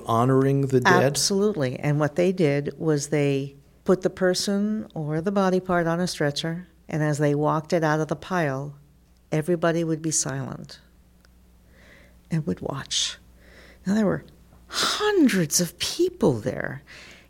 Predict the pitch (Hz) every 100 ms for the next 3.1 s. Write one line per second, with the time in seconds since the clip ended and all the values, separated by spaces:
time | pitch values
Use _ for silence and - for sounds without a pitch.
0 | - 208 196 226 185 - - 196 208 202
1 | 202 226 202 170 - 214 185 165 - 196
2 | 196 185 - - - 208 202 175 165 165
3 | 165